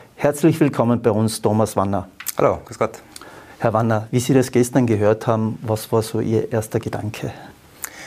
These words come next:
Speaker 2: Ja, die Informationslage war am Anfang sehr unklar. Man wusste nicht genau, was passiert ist. Mein erster Gedanke war, dass sich ein Serak gelöst hätte. Das sind diese steilen Eistürme, die mit der Gletscherbewegung sich ausbilden.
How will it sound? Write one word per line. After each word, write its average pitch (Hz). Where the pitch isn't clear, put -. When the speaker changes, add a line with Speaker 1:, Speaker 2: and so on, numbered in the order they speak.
Speaker 2:
Ja, 131
die 123
Informationslage 110
war 101
am 107
Anfang 113
sehr -
unklar. 131
Man 107
wusste 123
nicht 107
genau, 92
was 123
passiert 123
ist. 123
Mein 95
erster 98
Gedanke 95
war, 95
dass 95
sich -
ein 90
Serak 120
gelöst 127
hätte. 135
Das 104
sind 107
diese 98
steilen 101
Eistürme, 127
die 110
mit 104
der 98
Gletscherbewegung 104
sich -
ausbilden. 117